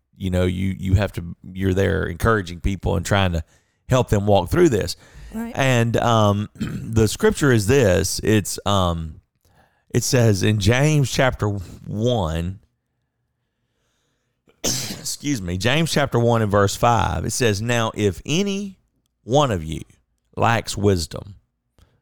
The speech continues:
Speaker 1: then he should ask God, who gives to all generously, and he gives it to you without criticizing you, and it will be given to him.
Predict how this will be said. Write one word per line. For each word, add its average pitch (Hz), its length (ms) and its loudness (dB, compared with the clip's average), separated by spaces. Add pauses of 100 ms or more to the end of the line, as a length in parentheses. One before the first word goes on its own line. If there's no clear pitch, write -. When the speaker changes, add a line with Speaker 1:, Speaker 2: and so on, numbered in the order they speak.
(500)
Speaker 1:
then 113 140 0
he 170 180 2
should 135 320 -2
ask 143 480 0
God, 90 540 0 (960)
who 143 140 4
gives 113 800 2 (120)
to - 180 4
all 139 300 4
generously, 104 800 -2 (1200)
and 135 100 2
he 139 80 4
gives 185 280 2
it 180 140 -4
to 151 120 2
you 139 160 2
without 151 340 0
criticizing 82 760 -2
you, 80 180 -8 (1040)
and 151 200 2
it 156 60 4
will 151 300 6
be 127 600 2 (340)
given 104 760 0 (800)
to 117 180 6
him. 82 360 0